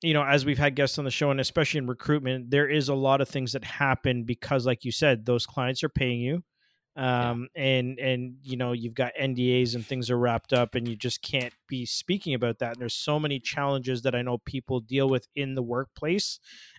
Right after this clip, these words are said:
Speaker 1: And it's been, uh, tough because for myself, I've done a lot of my work in, um, uh, Asia and, and places, uh, here in North America. And I haven't had that experience myself personally,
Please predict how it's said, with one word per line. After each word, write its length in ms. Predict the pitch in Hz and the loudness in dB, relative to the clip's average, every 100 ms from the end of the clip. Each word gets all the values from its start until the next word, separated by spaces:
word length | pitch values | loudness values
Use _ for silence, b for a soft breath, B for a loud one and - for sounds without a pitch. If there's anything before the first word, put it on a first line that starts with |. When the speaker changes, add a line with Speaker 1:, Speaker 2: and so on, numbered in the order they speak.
| - | -4
Speaker 1:
And 360 | 139 131 123 127 | 2 2 0 -4
it's 340 | 143 131 - | -4 -4 -4
been, 440 | - 135 131 127 127 | -4 -2 -2 -4 -6
uh, 260 | 123 123 120 - | -6 -6 -6 -4
tough 340 | - 220 147 - | 2 4 4 -2
because 420 | 131 - 131 120 | -2 2 2 2
for 200 | - 127 | -2 -4
myself, 600 | 123 120 - 156 147 143 | -2 -2 4 6 6 4
I've 140 | 127 | 2
done 140 | 127 127 | 2 0
a 80 | 123 | 2
lot 180 | 127 | 4
of 180 | 127 117 120 | 4 2 0
my 200 | 127 135 | 0 2
work 280 | 127 127 - _ | 2 0 -2 _
in, 280 | 127 120 120 | -8 -6 -4
um, 320 | 120 117 113 - _ B B B - | -4 -4 -8 -14 _ B B B -6
uh, 140 | 127 - | -6 2
Asia 720 | 151 160 131 143 143 143 143 | 8 8 8 10 10 10 8
and, 240 | 135 127 127 | 4 -2 -4
and 160 | 123 | -6
places, 540 | - 135 127 - 123 123 | -2 0 0 0 -2 0
uh, 140 | 120 | 0
here 260 | 113 139 127 | 0 -2 -2
in 80 | 123 | -2
North 240 | 123 120 | -4 -6
America. 460 | 123 131 135 - 123 | -4 -2 -2 -2 -4
And 280 | 123 131 135 - | -2 -6 -6 -2
I 120 | 147 | -2
haven't 300 | - 190 175 | 2 0 -2
had 360 | - 196 202 135 | -2 2 2 4
that 180 | 123 | 2
experience 480 | 123 - 139 131 123 | 0 -4 -2 -2 -2
myself 480 | 127 123 - 151 160 - | -4 -2 2 4 4 2
personally, 640 | - 151 - 131 123 135 | 2 2 2 0 0 0